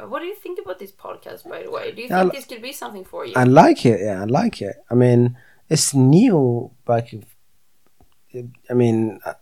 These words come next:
Speaker 2: I think I haven't seen no one just using the podcast in my country. I don't know, I'm not sure still, but I haven't seen all my, with my, all my friends or, like, you know. So I think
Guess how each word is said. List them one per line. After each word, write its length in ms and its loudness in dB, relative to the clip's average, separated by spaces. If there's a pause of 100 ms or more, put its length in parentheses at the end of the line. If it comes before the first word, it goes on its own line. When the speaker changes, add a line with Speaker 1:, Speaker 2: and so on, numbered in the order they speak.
(240)
Speaker 2:
I 120 -10
think 300 0
I 80 2
haven't 300 4
seen 280 2
no 100 4
one 240 2
just 240 -8
using 240 -6
the 100 -6
podcast 440 -4
in 80 -10
my 120 -12
country. 340 -8
I 100 -4
don't 180 2
know, 100 0
I'm 140 0
not 180 -2
sure 220 -10
still, 360 -8
but 340 -14 (800)
I 80 -8
haven't 360 0
seen 340 -10 (160)
all 120 -12
my, 160 -12
with 240 -18
my, 80 -12
all 200 -10
my 140 -12
friends 400 -6
or, 140 -8
like, 460 -16 (180)
you 120 -16
know. 280 -12 (880)
So 800 -14 (280)
I 160 -16
think 640 0